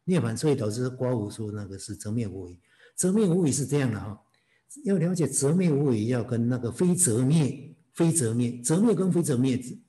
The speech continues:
之间做比较了。择灭是什么呢？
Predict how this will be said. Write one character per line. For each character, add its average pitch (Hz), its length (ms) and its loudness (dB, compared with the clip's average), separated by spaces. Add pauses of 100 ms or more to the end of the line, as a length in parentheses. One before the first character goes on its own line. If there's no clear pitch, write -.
(920)
之 - 160 -12
间 123 160 0
做 123 160 0
比 95 220 -10
较 98 260 -8
了。 90 160 -20 (1200)
择 160 240 2
灭 226 200 6
是 190 160 2
什 110 120 -2
么 95 120 -8
呢？ 98 120 -12